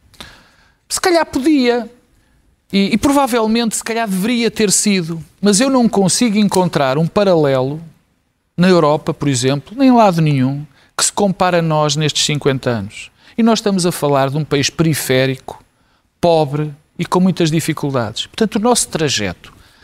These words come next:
repito, em termos económicos, sociais, culturais, foi absolutamente extraordinário. E o que trouxe também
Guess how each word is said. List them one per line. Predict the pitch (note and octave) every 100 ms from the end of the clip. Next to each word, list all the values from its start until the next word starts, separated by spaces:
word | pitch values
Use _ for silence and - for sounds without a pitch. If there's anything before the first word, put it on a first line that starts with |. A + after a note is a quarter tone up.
| _ _ - _ _
repito, | - - D#3+ B2+ F3+
em |
termos | F#3 E3 D3
económicos, | E3 - D3 C#3+ D3+ C3+ A#2+ - -
sociais, | F3 - E3 D#3
culturais, | - D#3 D#3 D#3+
foi | - E3 D#3 - - _ _
absolutamente | G#3+ A3 G#3+ - - G3+ - F3+ E3 F3+ D3+
extraordinário. | - C#3+ B2+ G#2+ - - - -
E | A#3
o |
que | - -
trouxe | B3 C#4+ A#3+ - -
também | - D#3+ D3 C3 A2